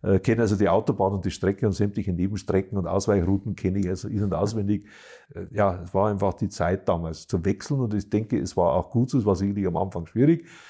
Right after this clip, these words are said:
Äh, man konnte zum Bäcker gehen und sagen, „Ich hätte gerne ein paar Semmeln“, da haben die da gestanden und sagen, „Was, was wollen Sie Semmeln?“ <laughs> „Ah, Bredle heißt es“, oder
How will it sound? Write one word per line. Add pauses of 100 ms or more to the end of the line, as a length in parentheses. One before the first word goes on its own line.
(180)
Äh,
man
konnte
zum
Bäcker
gehen
und
sagen,
„Ich
hätte
gerne
ein
paar
Semmeln“,
da
haben
die
da
gestanden
und
sagen,
„Was,
was
wollen
Sie
Semmeln?“ (300)
<laughs>
„Ah, (140)
Bredle
heißt
es“,
oder